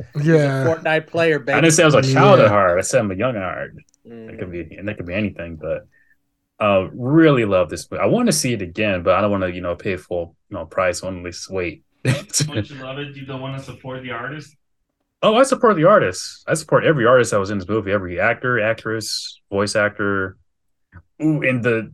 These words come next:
Speaker 3: the many times that they put in the act, they, they acknowledged the live action Spider-Man verse.
Speaker 2: Yes.
Speaker 3: Which
Speaker 4: Yeah, that was cool when you saw
Speaker 3: that
Speaker 4: him in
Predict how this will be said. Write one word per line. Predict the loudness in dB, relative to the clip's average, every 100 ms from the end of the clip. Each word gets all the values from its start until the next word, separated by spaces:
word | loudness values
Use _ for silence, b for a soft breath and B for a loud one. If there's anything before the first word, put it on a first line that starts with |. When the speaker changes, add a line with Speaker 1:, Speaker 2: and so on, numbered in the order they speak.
| -8
Speaker 3:
the | -4 -2
many | 2 2 2
times | 2 -2 -2
that | -4
they | -6
put | -4 -2
in | -2 -2
the | -2 0
act, | 0 0
they, | -4 -6 -8 -4
they | 2 2
acknowledged | 2 4 4 4 2 -2 -8
the | -6 -2 -2 -4 -10 _ _ _ _ _ _
live | 0 2 2 0
action | -2 -2 -6 -10
Spider-Man | -4 0 0 0 -4 -6
verse. | -10 -12 -16 -18 _ _ _ _ _ _ _
Speaker 2:
Yes. | -2 0 4
Speaker 3:
Which | 6
Speaker 4:
Yeah, | 6
that | 6
was | 6
cool | 6 6 8 6 4
when | 2
you | 0
saw | 0
Speaker 3:
that |
Speaker 4:
him |
in | 2